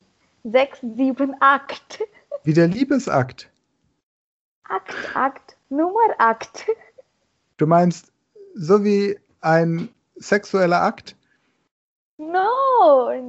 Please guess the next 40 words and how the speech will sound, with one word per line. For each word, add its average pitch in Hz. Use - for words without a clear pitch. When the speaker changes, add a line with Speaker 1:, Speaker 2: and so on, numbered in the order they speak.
Speaker 1:
Nummer, 339
ein 226
Speaker 2:
Ach 311
so, 349
wie 277
die 202
Speaker 1:
Nummer, 190
Akt. -
Speaker 2:
Acht, 233
wie 170
die 185
Acht. 196
Speaker 1:
<laughs> 427
Speaker 2:
<laughs> -
Ja, 185
aber 175
du 175
glaubst 185
gar 196
nicht, 190
welche 180
Bilder 208
dieser 170
Buchstabe 170
gerade 151
in 147
meinem 147
Kopf 196
hervorgerufen 139
hat, 143
als 143
du 139
gemeint 135
hast, 135
das 127
sieht 131
aus 143
wie 131
ein 117
Akt. 156